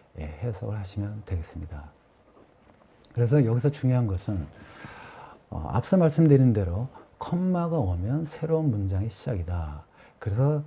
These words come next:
접속사가 있어야 된다. 그런데, 에, 이와 같이 관계대명사가 있게 되면 그때는, 어, 접속사가 필요가 없죠. 그러나, 아, 관계대명사가 아닌 상황에서 접속사가 없다.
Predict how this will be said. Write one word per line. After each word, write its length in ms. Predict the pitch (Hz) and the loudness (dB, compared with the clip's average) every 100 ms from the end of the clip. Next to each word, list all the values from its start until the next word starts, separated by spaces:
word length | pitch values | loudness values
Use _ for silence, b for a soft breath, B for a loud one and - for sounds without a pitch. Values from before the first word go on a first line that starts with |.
| - - | -10 -8
접속사가 720 | 110 95 - - 101 107 127 98 | -6 -4 -4 -4 -4 -4 -4 -6
있어야 280 | - 104 | -4 -2
된다. 540 | 92 78 76 78 73 - B B B | 0 -2 -4 -8 -8 -14 B B B
그런데, 480 | - 117 127 151 151 B _ | 0 2 4 2 -2 B _
에, 240 | 87 80 - - | -10 -8 -8 -2
이와 180 | 113 131 | 2 2
같이 640 | 127 - 85 78 92 123 B B - | 0 -4 -6 -4 -6 -6 B B -8
관계대명사가 840 | 104 123 135 131 123 101 104 98 | 0 4 6 6 4 0 -2 -2
있게 260 | 101 98 110 | -4 -2 -2
되면 400 | 87 101 156 156 | 0 0 -2 -4
그때는, 640 | - 92 104 139 175 165 135 | -12 -8 -4 -4 -4 -8 -8
어, 240 | 87 82 76 | -6 -6 -6
접속사가 680 | - 92 104 - 95 101 113 | -6 -6 -6 -6 -6 -4 -6
필요가 320 | - - 127 | -12 -10 -8
없죠. 520 | - 76 - - 73 - _ B B B | -8 -10 -14 -12 -12 -12 _ B B B
그러나, 480 | 107 110 123 143 147 B B - | -2 2 2 2 -2 B B -12
아, 160 | 82 - | -12 -6
관계대명사가 1080 | 92 117 139 143 131 123 117 107 123 - 90 | 0 4 6 4 4 0 -2 -4 -4 -4 0
아닌 200 | 120 123 | 2 2
상황에서 880 | 120 113 101 90 - 80 78 107 110 | 0 0 0 -2 -2 -6 -6 -8 -6
접속사가 540 | 98 - 95 - 98 | -8 -6 -8 -8 -8
없다. 440 | 76 - 98 76 | -8 -6 -6 -6